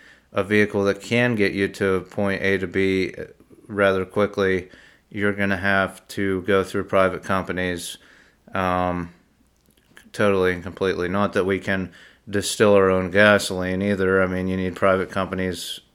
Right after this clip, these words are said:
to drive cars and stuff like that too, as it is, but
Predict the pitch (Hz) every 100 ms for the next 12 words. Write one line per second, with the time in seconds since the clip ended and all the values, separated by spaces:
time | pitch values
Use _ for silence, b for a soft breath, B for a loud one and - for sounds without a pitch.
0 | - - 92 87 92 87 - 98 92 87
1 | 90 - 92 90 90 87 85 - 107 95
2 | 92 90 90 90 95 90 87 90 87